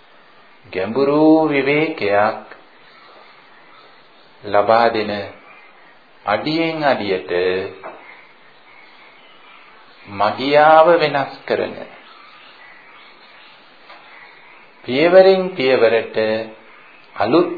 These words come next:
මගියෙකු නිර්මාණය කරන එකම පාර තමා මේ දහම් මඟ, භාවනා මාර්ගය,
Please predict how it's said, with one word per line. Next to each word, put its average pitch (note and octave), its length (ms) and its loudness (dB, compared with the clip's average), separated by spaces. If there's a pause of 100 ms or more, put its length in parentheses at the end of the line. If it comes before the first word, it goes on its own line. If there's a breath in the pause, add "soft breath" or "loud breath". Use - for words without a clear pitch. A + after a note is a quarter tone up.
(340)
මගියෙකු A#2+ 760 -4
නිර්මාණය A2+ 720 0
කරන G2+ 380 -2 (760)
එකම D#3+ 400 -4 (120)
පාර A2 400 0
තමා G#2 580 -6 (520)
මේ G2+ 440 -8
දහම් G#2+ 360 -6
මඟ, G2+ 280 -8 (760)
භාවනා B2 580 -4
මාර්ගය, C#3 560 -4